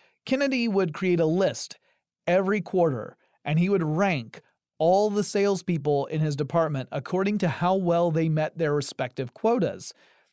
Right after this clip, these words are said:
Being at the bottom of the list was really not good, and if you showed up more than a couple of times, you were likely on the way out. Now, according to Aneka Sele, who was the twelfth person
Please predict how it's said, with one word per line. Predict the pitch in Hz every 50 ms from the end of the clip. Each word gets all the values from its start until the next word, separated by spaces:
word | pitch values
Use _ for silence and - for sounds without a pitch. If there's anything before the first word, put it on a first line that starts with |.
| _ - 156
Being | 147 196 220 233 247 262 254
at | 220 185
the | 185
bottom | 147 175 175 180 185 190
of | 185 165
the | 156
list | 139 143 170 190 233 226 - - - _ _ - - _ _ _ _
was | - 143 151 156 147 143
really | 139 127 120 123 139 185 220 247 247 240
not | 226 220 214 208 175 160
good, | 127 160 160 156 151 139 135 - - -
and | - 147 143
if | 147 143
you | 143 156
showed | 147 - - 214 220 208 190
up | 190 180 175 -
more | 170 160 165 175 180
than | 170 175 160
a | 156
couple | 139 - 180 175 170 165
of | 156 147
times, | - 170 160 151 139 135 135 131 - - _ _ _ _ _ _ _ -
you | - 175 190 196
were | 202 196
likely | 185 185 190 190 185 170 190 180 175
on | 160 147 147
the | 147 143
way | 131 131 123 127
out. | 139 143 117 104 - - _ _ -
Now, | 143 160 156 156
according | 156 - - 214 220 214 208 202 202
to | 175 - 196 175 -
Aneka | - 165 160 170 175 170 - 165 139
Sele, | - - - 202 214 202 156 127 117 113 123 139 - _ _ _ _
who | - 160 160
was | 160 160 143
the | 131 143 147
twelfth | 131 - - - 190 214 247 233 - -
person | - 151 131 123 - - 127 127 147 143